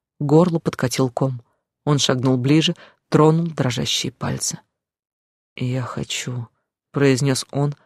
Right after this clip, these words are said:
сглотнув ком. «Хочу, чтобы вы скорее поправились.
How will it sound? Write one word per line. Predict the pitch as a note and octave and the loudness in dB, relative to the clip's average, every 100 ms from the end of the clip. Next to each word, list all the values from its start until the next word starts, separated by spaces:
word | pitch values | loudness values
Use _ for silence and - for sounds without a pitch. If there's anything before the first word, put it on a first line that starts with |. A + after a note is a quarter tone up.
| _ | _
сглотнув | C3+ C3+ C#3 - C#3 | -2 2 4 2 -4
ком. | - C3 A#2+ - _ _ _ _ _ _ _ _ | -2 -2 -4 -10 _ _ _ _ _ _ _ _
«Хочу, | C3+ - - | -10 -8 -6
чтобы | C3 - C#3+ A#2+ C3+ | -6 -6 -6 -4 -4
вы | A#2+ C3 | -4 -4
скорее | C3+ - D#3+ C3+ C3+ | -4 -6 -6 -4 -4
поправились. | B2 C3+ - A#2+ A#2 - - - - | -4 -10 -8 -8 -8 -8 -10 -12 -14